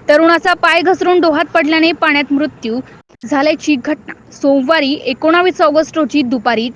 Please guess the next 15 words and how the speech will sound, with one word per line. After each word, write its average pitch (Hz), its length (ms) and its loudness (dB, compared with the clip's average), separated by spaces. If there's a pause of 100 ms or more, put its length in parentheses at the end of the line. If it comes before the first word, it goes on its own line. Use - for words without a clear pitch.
चार 285 220 0
वाजेच्या 262 480 0
सुमारास 226 540 -2
घडली 202 320 -6
आहे. - 160 -12 (400)
एकुलता 240 460 0
एक 247 180 0
मुलगा 262 400 2 (160)
गेल्याने 302 500 2
नातेवाईकांनी 330 1000 2 (160)
एकच 247 440 -2
आक्रोश 285 480 -2
केल्याचे 240 380 -2
पाहायला 240 400 -4
मिळाले. 214 320 -4